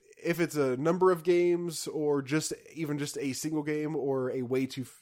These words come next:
figure out a random game. However you wanna do it. See if you can come up with something between now and the end of the episode. If not, we'll do it next time.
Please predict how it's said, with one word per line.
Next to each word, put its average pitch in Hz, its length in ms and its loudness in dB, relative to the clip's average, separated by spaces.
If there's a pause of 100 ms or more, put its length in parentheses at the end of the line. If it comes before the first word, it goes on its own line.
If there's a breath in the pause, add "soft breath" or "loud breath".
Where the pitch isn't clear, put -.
figure 127 260 -4
out 123 120 0
a 104 40 -8
random 139 300 -4
game. 143 260 -6 (720)
However 165 280 4
you 165 80 2
wanna 156 100 2
do 147 120 -2
it. 135 60 -4
See 208 160 0
if 208 100 2
you 208 60 -4
can 185 100 -8
come 185 120 2
up 175 100 2
with - 100 -16
something 139 280 -10
between 131 220 -6
now 117 240 -6
and 107 120 -10
the 107 80 -8
end 101 120 -6
of 101 40 -8
the 98 60 -8
episode. 98 320 -10
If 110 120 -12
not, 101 220 -8
we'll 101 100 -14
do 92 140 -10
it 78 60 -12
next - 180 -16
time. - 200 -18